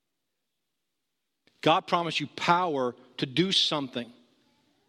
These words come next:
I don't know what that is for you. But I'd wrestle with it if I were you. I'd be like, "What's my thing?" You've been gifted.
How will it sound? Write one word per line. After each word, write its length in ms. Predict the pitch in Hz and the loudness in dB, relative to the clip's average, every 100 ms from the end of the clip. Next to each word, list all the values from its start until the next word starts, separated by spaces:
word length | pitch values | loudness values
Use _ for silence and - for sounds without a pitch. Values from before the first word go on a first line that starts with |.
| _ _ _ _ _ _ _ _ _ _ _ _ _ _ _ _ _ _ _ _ _ _ _ _ _ _ _ _ _ _ _ _ _ _ _ _ _ _ _ _ _ | _ _ _ _ _ _ _ _ _ _ _ _ _ _ _ _ _ _ _ _ _ _ _ _ _ _ _ _ _ _ _ _ _ _ _ _ _ _ _ _ _
I 80 | 135 | 0
don't 100 | 170 | 0
know 40 | |
what 140 | 160 156 | 0 -2
that 120 | 147 | 0
is 140 | 151 | -2
for 140 | - 127 | -4 -8
you. 220 | 113 127 - _ _ _ _ _ _ _ _ _ _ _ _ _ _ _ _ _ _ _ _ _ _ _ - | -8 -12 -18 _ _ _ _ _ _ _ _ _ _ _ _ _ _ _ _ _ _ _ _ _ _ _ -2
But 100 | 143 | 0
I'd 200 | 202 147 | 2 2
wrestle 320 | 160 185 185 | 0 0 -2
with 140 | 160 | -2
it 80 | 156 | -2
if 120 | 135 | -2
I 140 | 147 156 | -2 -2
were 80 | 156 | -2
you. 260 | 139 143 127 _ _ _ _ _ _ _ _ _ _ _ - _ _ _ _ | -2 -4 -10 _ _ _ _ _ _ _ _ _ _ _ -20 _ _ _ _
I'd 100 | 156 | 0
be 80 | 170 | 0
like, 140 | 156 | 0
"What's 180 | 175 170 | -2 -2
my 120 | 165 | 0
thing?" 460 | 156 - 143 120 110 - _ _ _ _ _ _ _ _ _ _ _ _ _ | -2 -2 -2 -4 -10 -20 _ _ _ _ _ _ _ _ _ _ _ _ _
You've 140 | - 220 | -2 0
been 120 | 185 | 0
gifted. 440 | - 170 - 117 | 0 -2 -2 -8